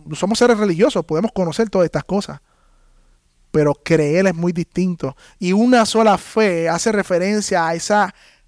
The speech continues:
a esa fe que trajo por convicción del Espíritu Santo, en que todos vinimos a Cristo por medio de esa fe.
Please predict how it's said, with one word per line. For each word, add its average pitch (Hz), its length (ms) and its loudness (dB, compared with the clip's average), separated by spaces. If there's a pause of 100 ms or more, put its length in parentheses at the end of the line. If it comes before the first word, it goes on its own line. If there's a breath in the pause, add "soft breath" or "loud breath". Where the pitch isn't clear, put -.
(120)
a 160 180 -2
esa 202 220 0
fe - 920 0
que 175 140 -2
trajo 214 540 2
por 196 220 -2
convicción 185 540 0
del 202 140 4
Espíritu 196 400 -4
Santo, 160 520 -4 (300 soft breath)
en 156 100 -10
que 160 180 0
todos 262 540 4
vinimos 196 340 2
a 185 40 0
Cristo 175 320 -6
por 165 140 -6
medio 156 160 -6
de 151 60 -6
esa 139 180 -10
fe. 165 280 -10